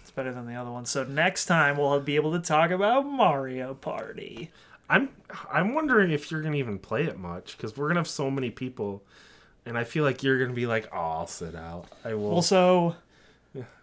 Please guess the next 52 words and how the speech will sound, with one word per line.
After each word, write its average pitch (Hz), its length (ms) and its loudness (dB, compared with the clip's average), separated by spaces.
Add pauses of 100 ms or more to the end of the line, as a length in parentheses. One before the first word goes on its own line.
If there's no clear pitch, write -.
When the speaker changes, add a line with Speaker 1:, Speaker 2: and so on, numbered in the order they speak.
(220)
Speaker 1:
w-, 143 400 -12
I 165 140 8
will 170 180 2
be 165 140 4
able 160 180 0
to 151 100 -4
play 147 260 2
because 143 280 -2
Jimbo 139 240 -2
doesn't 147 200 -2
get 139 140 -2
out 139 100 0
of 127 120 -4
work 131 220 -6
until, 135 220 -8
like, 127 240 -8
eight - 260 -8
something. 175 560 -6
Speaker 2:
Okay. 113 260 0
Speaker 1:
So 107 140 0
if 139 100 -8
we 147 80 -2
start 143 260 2
at, 143 120 2
like, 131 180 -6
seven, 151 640 -2
then 123 500 -8 (220)
yeah, 120 280 -8 (240)
we 135 120 -12
can, 131 220 -16
I 139 120 -4
can 135 140 -10
play 127 180 -12
Mario - 240 -14
Party. 90 300 -12 (380)
Also, 202 240 4
there, 165 340 2
well, 127 280 -6 (120)
I - 100 -8
say - 180 -8
this 113 180 -8
now. 117 180 -10
There's 135 180 0
a 139 40 -2
single 147 280 -2
player 131 260 -4
challenge 143 540 -4
mode. 143 400 -10 (500)
Maybe 123 280 -8
I'll 120 120 -8
play. - 720 -4
<laughs> - 0 -